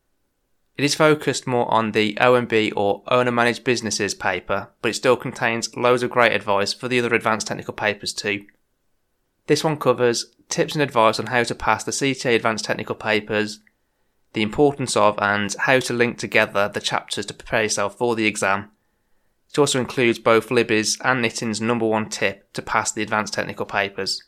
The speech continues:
The third and final episode is on how to pass the C T A A P S papers, which is live on Monday the second of August.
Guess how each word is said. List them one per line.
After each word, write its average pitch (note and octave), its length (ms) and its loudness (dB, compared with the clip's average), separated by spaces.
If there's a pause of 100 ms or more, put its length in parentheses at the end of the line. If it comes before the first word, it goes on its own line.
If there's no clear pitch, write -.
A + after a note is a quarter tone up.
(1400)
The - 80 -16
third D3 220 4
and C#3+ 120 -2
final C3+ 240 4
episode A2 480 4
is G#2+ 160 0
on G#2+ 360 2
how C3 200 4
to - 120 -2
pass A#2 360 2
the A#2 120 -4
C C3+ 240 0
T - 160 0
A A2 180 4
A A2+ 160 4
P A2+ 160 -4
S A2 120 0
papers, G#2 580 -2
which A2+ 180 -4
is A2+ 100 -4
live A#2 360 4
on G#2+ 280 0
Monday B2 320 2
the A2 80 2
second A2 360 -2
of G#2 100 -6
August. G#2 540 0